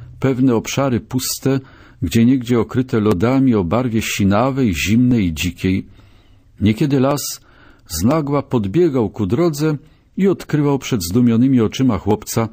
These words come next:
posępne swoje głębie. "Patrz, Marcinek, zając, trop zajęczy", wołał co chwila ojciec, trącając go nogą.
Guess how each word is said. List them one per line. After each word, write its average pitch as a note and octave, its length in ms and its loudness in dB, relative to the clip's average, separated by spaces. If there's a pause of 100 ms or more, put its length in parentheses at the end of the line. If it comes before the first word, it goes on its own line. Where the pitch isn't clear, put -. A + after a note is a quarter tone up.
(340)
posępne G2 640 0
swoje E2+ 380 -2
głębie. C#2+ 640 -4 (2000)
"Patrz, A#2+ 400 0
Marcinek, G#2+ 800 0 (420)
zając, G#2+ 760 -2 (300)
trop D3+ 300 0
zajęczy", G2+ 680 -2 (680)
wołał F2 340 0
co E2 160 -6
chwila E2+ 360 -4
ojciec, E2 560 -4
trącając D#2 640 -2
go D#2 140 -6
nogą. C#2 360 -6